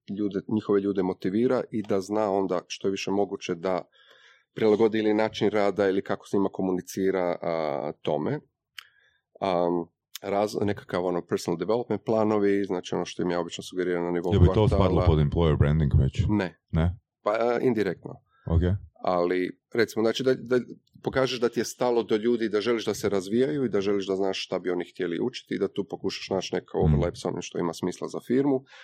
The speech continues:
Speaker 1: da se radi ti neki razvojni planovi i na nivou godine nekakav ono career discussion i tako dalje.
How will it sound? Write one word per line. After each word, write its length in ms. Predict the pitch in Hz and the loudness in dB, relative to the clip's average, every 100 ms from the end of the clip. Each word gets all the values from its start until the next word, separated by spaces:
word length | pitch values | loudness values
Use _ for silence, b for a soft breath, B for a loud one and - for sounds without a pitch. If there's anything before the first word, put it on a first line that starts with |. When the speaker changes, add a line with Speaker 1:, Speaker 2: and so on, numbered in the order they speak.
| - | -8
Speaker 1:
da 100 | 98 | -6
se 140 | - | 0
radi 160 | 101 95 | 2 2
ti 100 | 98 | 0
neki 200 | 92 - | 0 0
razvojni 280 | 92 87 85 | -2 -2 -2
planovi 340 | 127 165 151 | -2 0 2
i 20 | 151 | 4
na 120 | 147 | 4
nivou 240 | 147 143 | 4 4
godine 380 | 127 135 123 113 | 4 4 4 4
nekakav 340 | 110 - - | 2 0 0
ono 120 | 101 95 | 0 0
career 300 | 95 92 85 | -2 -2 -2
discussion 540 | 87 - 80 - 82 | -6 -8 -8 -4 -4
i 80 | 76 | -4
tako 220 | - - | -6 -6
dalje. 200 | 78 - | -6 -8